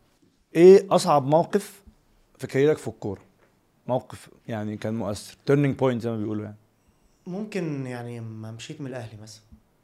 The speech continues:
Speaker 1: مم.
Speaker 2: يعني انت
Speaker 1: انت
Speaker 2: بتعمل
Speaker 1: مشيت من الاهلي بارادتك؟
Speaker 2: يعني
Speaker 1: وانت
Speaker 2: نسبة،
Speaker 1: صغير.
Speaker 2: نس-، نسبة كبيرة قوي منها.
Speaker 1: آه، آه. يعني ممكن ما كنتش بتلعب، اه، او، او، او حسيت ان انت بره البلان، بس ما حدش قال لك امشي، انت اللي قلت:
Speaker 2: آه،
Speaker 1: "انا عايز
Speaker 2: آه،
Speaker 1: امشي".
Speaker 2: لا، لا، لا، لا، على فكرة، وانا الناس ك-، الناس ما كانتش عايزاني امشي والله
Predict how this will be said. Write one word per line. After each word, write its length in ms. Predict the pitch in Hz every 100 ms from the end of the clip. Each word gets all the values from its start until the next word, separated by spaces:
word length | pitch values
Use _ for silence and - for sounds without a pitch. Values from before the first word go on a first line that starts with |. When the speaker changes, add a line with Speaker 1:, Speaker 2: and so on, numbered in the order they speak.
| -
Speaker 1:
مم. 120 | 104 110
Speaker 2:
يعني 500 | 113 110 110 107 110 113
انت 120 | 113
Speaker 1:
انت 80 | 143
Speaker 2:
بتعمل 120 | 151
Speaker 1:
مشيت 240 | 135 190 175
من 80 |
الاهلي 220 | 147 175 202
بارادتك؟ 680 | 175 143 - - - - _ _ _ _ _ _ _ _
Speaker 2:
يعني 340 | 120 120 120 117
Speaker 1:
وانت 100 | 123
Speaker 2:
نسبة، 220 | 131 135
Speaker 1:
صغير. 280 | 113 117 110
Speaker 2:
نس-، 320 | 139 143 -
نسبة 300 | 143 143 135
كبيرة 280 | 127 120 127
قوي 140 | 127 117
منها. 120 | 110
Speaker 1:
آه، 20 | 110
آه. 260 | 101 110 123 -
يعني 240 | 117 110 104
ممكن 220 | 123 143
ما 80 | 131
كنتش 140 | 113 -
بتلعب، 280 | 156 139
اه، 200 | 113 147
او، 120 | 113 113
او، 120 | 117
او 220 | - 113
حسيت 280 | 101 107 -
ان 100 | 139
انت 140 | 135 135
بره 260 | 139 143
البلان، 340 | 127 131 151 143
بس 280 | 120 -
ما 160 | - 104
حدش 160 | 127 -
قال 80 |
لك 100 | 143
امشي، 300 | 147 - 120 - -
انت 160 | 139 135
اللي 120 | 123
قلت: 120 | 131
Speaker 2:
آه، 60 | 160
Speaker 1:
"انا 80 | 139
عايز 160 | 160
Speaker 2:
آه، 20 | 175
Speaker 1:
امشي". 140 | 185
Speaker 2:
لا، 160 | 185 185
لا، 260 | 185 156
لا، 100 | 143
لا، 60 | 139
على 160 | 135 135
فكرة، 300 | 170 180 160
وانا 220 | 156 165
الناس 460 | 147 143 143 170
ك-، 60 | -
الناس 340 | 135 135 160
ما 80 | 165
كانتش 220 | 139 143
عايزاني 240 | 143 139 160
امشي 220 | 170 -
والله 240 | 131 143